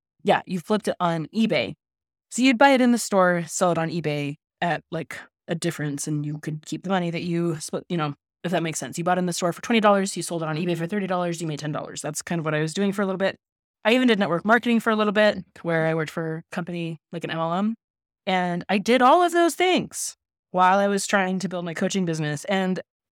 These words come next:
I look back on that now 'cause I did all of those things, sometimes multiple things at the same time. I was just scrappy. I realized there was a way to make money, more money than I was making at the time. I just had to, like, figure it out.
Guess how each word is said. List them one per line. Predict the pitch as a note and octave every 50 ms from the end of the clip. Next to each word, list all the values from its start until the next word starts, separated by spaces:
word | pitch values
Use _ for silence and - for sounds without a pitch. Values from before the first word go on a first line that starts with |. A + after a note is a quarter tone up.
| _ _ -
I | A#3
look | G#3 C4 F4 G#3
back | - G#3+ A#3+ -
on | A#3+ G#3+ G3
that | E3+ - - _ _
now | F3 F#3+ G3+ G#3+ G#3 F#3 E3
'cause | - -
I | G3 G#3
did | F3+ - A#3+ - - _ _
all | - - F#3 A3 A#3+ A3
of | G3+ E3+ -
those | F#3 F3 E3+ -
things, | - G3 G3 E3 D#3+ D#3
sometimes | - A3 A#3+ C4 - A3 G3 G3 G3+ G3 - - _ _ _ _
multiple | F3+ F#3+ G3+ A3+ A#3+ A3+ - - - G3
things | F#3 - G3 F#3+ F#3 F#3 F#3 F3 - - -
at | - F#3+ F3+
the | F3
same | - - E3+ D#3+
time. | D#3+ G3 G3 F3+ D#3 D3 D3+ D#3+ D3+ - _ _ _ _ _ _ _ _ _
I | - F#3+ F#3+ G3
was | G#3 A#3+ A3+ -
just | A#3 G3+ - - -
scrappy. | - - - - - - E3 E3 E3+ - D3 - - - _ _ _ _ _ _
I | G3+ G3+ G3+
realized | G#3+ G#3 F3+ E3+ F3 F#3 G3+ B3 C#4 - G#3+ F3 E3+ F3 F3 E3+ E3 -
there | F#3+ F#3+ F#3 F3+
was | F3 F3+ F3+ F3+ G3+
a | G3
way | F3 E3+ E3+ E3+
to | - - F#3+
make | F3+ F3 E3+ - -
money, | F3 F3 F#3 F3+ E3 D#3 D3+ D#3 D#3+ F3 - _
more | G3 G#3 A#3 B3
money | A#3 A3 G#3+ G3+ G3+
than | F#3 F#3+ F#3
I | F3 E3+
was | E3+ D#3+
making | F3+ E3+ D#3+ D#3+ - F3 E3
at | C3+
the | D3
time. | - - A3 G#3 F#3 E3+ D#3+ D#3+ D#3 D3+ - _ _ _ _ _ _ _ _
I | - F#3
just | F#3 G3 F#3+ -
had | G3 F3+
to, | F3 F3+
like, | E3+ D#3 D#3 -
figure | - - F#3+ F3 D#3 D3+ D3+
it | D3+ D3+
out. | D3+ D3 C3+ - - - -